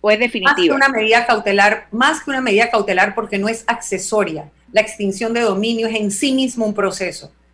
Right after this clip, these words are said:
Speaker 2: Es decir, eh, deja de ser accesorio. Ahora, en la forma que está, los bienes se tratan de manera cautelar, por ejemplo, se tratan de manera accesoria a la persona y a su proceso.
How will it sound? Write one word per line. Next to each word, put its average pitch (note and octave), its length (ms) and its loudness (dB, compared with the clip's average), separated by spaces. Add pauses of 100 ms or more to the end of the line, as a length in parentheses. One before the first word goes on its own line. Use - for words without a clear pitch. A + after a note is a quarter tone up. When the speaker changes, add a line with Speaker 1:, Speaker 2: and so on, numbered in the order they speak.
Speaker 2:
Es F#3+ 100 -8
decir, G#3+ 480 -2
eh, - 260 -4 (140)
deja B3+ 340 2
de A3 100 2
ser B3 300 0
accesorio. A3 840 0 (260)
Ahora, C#4 460 8
en A#3 80 2
la G3 80 4
forma A3 400 0
que A#3 80 -2
está, A#3 440 2 (120)
los A3+ 180 2
bienes B3 320 0
se A#3+ 120 0
tratan G#3+ 340 2
de A3+ 80 0
manera F#3+ 360 2
cautelar, F#3 580 4
por F3 120 -2
ejemplo, F#3 300 -4
se F#3+ 140 -4
tratan G#3 320 2
de A3 60 0
manera G3 300 2
accesoria G#3+ 760 0 (200)
a G#3 100 2
la G3+ 180 4
persona A#3 720 0
y G#3 80 2
a G3+ 80 4
su G#3 120 -8
proceso. F3+ 580 -4